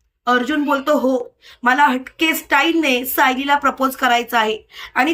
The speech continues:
तिला प्रपोज केल्याशिवाय माझं मन भरणार नाही." तेव्हा मात्र चैतन्य बोलतो, "अरे मग कशाची वाट बघतोस, कर की प्रपोज." तेवढ्यात अर्जुनने सायलीला फोन केलेला असतो आणि तो सायलीला म्हणतो, "सायली,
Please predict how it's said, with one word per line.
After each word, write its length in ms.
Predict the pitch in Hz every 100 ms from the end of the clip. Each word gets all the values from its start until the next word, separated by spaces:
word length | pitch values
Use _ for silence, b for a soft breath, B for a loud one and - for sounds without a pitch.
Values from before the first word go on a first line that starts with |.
| 330
तिला 260 | 302 294
प्रपोज 440 | 359 349 339 339 339
केल्याशिवाय 560 | 320 302 302 320 262
माझं 420 | 262 262 247 262 311
मन 280 | 269 285
भरणार 380 | 277 240 247 247
नाही." 200 | 240 220 - _ _ _ _ _ _ _ _ b b -
तेव्हा 180 | 240 254
मात्र 480 | 269 269 269 240 233 - _ _ -
चैतन्य 480 | 285 254 262 294 320
बोलतो, 300 | 320 302 302
"अरे 140 | 285
मग 160 | 320 339
कशाची 500 | 302 285 311 349 403
वाट 200 | 359 339
बघतोस, 580 | 320 320 320 277 240 - _ _ _ _ _
कर 220 | 294 320 359
की 100 | 370
प्रपोज." 540 | 349 320 320 262 - - _ _ _ _ _ -
तेवढ्यात 500 | 302 330 359 294 294
अर्जुनने 480 | 277 254 320 294 320
सायलीला 460 | - 285 262 311 330
फोन 180 | 330 294
केलेला 300 | 302 294 294
असतो 260 | 285 294 254
आणि 160 | 262 294
तो 80 | 320
सायलीला 440 | 320 277 247 285 302
म्हणतो, 380 | 302 277 254
"सायली, 480 | 277 294 247 262 320